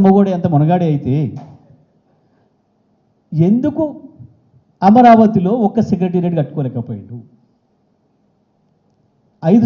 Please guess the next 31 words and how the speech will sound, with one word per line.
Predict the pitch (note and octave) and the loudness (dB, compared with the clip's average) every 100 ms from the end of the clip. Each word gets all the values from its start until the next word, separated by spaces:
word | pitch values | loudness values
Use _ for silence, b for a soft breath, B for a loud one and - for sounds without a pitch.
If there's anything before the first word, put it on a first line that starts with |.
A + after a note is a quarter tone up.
| G#3+ | 4
సంవత్సరాలు | A#3 B3+ C4 B3 B3 | 2 0 0 0 -2
క్లియర్గా | A3 A#3+ A3+ G#3 | 0 2 4 2
పరిపాలన | G#3 G3 F#3+ F3 | 4 2 2 -2
చేసిండు | E3 F3 D#3+ | -2 -2 0
కదా, | D#3 B2 - - _ _ _ _ _ _ _ _ _ - | -2 -4 -16 -20 _ _ _ _ _ _ _ _ _ -2
మోడీ | D3+ G3 A#3+ F#3 | 4 6 6 2
ఆయన | G#3 G#3+ | 2 2
చేతిలో | G#3 G#3 D#3 | 2 0 0
ఉన్నాడు | E3+ F#3 F#3 | -2 0 0
కదా, | F3 | 0
అవాళ | E3+ E3+ D#3 - - _ _ _ _ _ _ _ _ - D3 | 0 -2 -6 -12 -20 _ _ _ _ _ _ _ _ -8 2
మోడీనే | G#3 B3 B3+ - | 2 2 0 2
స్వయంగా | G#3 A3 A3 | 2 2 0
వచ్చి | G#3+ G3 | 0 0
శంకుస్థాపన | E3 F3+ F3 F3+ E3+ D3 | -2 -2 -2 -2 -2 -6
చేసిండు | D#3+ F3 E3+ | -6 -8 -8
కదా. | E3 D#3+ - - _ _ _ _ _ - | -8 -10 -12 -20 _ _ _ _ _ -6
మేము | E3 G3+ C#4 | 2 2 2
కూడా | D4 B3 C4 | 4 6 6
ఏం | A#3+ | 4
కిరికిరి | A#3 G#3+ B3 A#3 | 2 2 2 2
పెట్టకుండా | A#3 A#3 A#3 G3 | 0 2 2 2
మా | F#3+ G3+ | -2 -4
కేసీఆర్ | F#3+ A#3 A3+ G#3+ | -4 -2 0 0
సార్ | G#3 G#3+ | 2 2
కూడా | G3+ | 2
వచ్చి | G3+ F3 | 2 2
ఆశీర్వాదం | F3 F3+ F3+ E3 C#3 | 2 2 2 4 2
ఇచ్చొచ్చిండు | E3+ D#3+ E3 D#3+ | 0 0 -2 0
కదా | E3 E3 | 0 -2
మీకు. | D3+ | -2